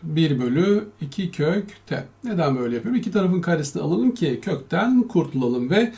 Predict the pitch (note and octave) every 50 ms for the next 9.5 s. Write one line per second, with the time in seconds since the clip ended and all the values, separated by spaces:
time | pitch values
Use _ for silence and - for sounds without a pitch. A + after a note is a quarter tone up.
0 | - - - _ _ - - G3+ G#3+ A3 A#3 A#3 A#3 - D#3 C#3 C#3 C3 B2+ C3+
1 | F3+ A#3+ B3 G#3+ G#3 - - E3 C#3+ C#3 C3+ C#3+ C3 B2+ C3 C3 B2 A#2+ A#2 A#2
2 | A#2 A#2 A#2+ A#2 A#2 A2+ C3 F3 A3 A3+ - - - - - - - _ - G3
3 | G3 F#3+ F#3 - G3+ G3 F#3 F#3 F3 F#3 F3 - F#3 E3 C#3+ D#3 C#3 D3 C3 -
4 | - - F3 - - F#3 G3 G3+ G3 - - - - - - - - _ F#3+ E3+
5 | F#3+ F#3 D#3+ C#3 C3+ C3+ E3 F#3+ G3+ G3+ - - D3+ D3 - - F3 C#3+ - -
6 | - F#3 E3+ - - - - - - - G3+ F#3 F3+ - C#3+ C3+ - D3+ C#3 -
7 | B2 C#3 C3 A#2 A2+ - B2 A#2+ - - - - F#3 G3 G3+ G3 - - _ F#3+
8 | F#3 E3+ - - - D#3+ D3+ C#3+ C3 C3+ B2 A#2+ A#2+ A#2 A#2+ C3+ D3 C#3+ C3+ B2
9 | A#2 B2+ B2+ A#2+ C#3 E3+ G3 G3+ G3+